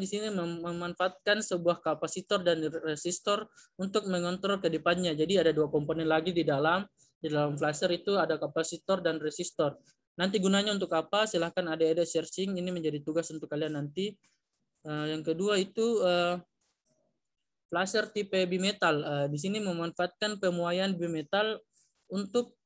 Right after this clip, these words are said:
mengontrol kedipan bimetal, eh, untuk mengontrol kedipan. Bimetal, eh, terdiri dari dua buah logam, biasanya itu kuningan dan baja,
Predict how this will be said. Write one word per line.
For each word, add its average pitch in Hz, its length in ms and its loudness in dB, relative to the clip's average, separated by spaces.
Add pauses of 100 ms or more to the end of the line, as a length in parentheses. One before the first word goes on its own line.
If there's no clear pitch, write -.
(100)
mengontrol 196 560 0
kedipan 180 480 -2
bimetal, 185 560 -2 (800)
eh, 151 160 -6
untuk 196 240 -2
mengontrol 170 400 -2
kedipan. 175 640 -2 (160)
Bimetal, 180 720 0
eh, 160 240 0
terdiri 190 400 2
dari 170 160 4
dua 160 240 2
buah 156 160 2
logam, 156 400 2
biasanya 175 400 0
itu 175 160 -4
kuningan 170 400 -2
dan 156 160 -2
baja, 147 480 0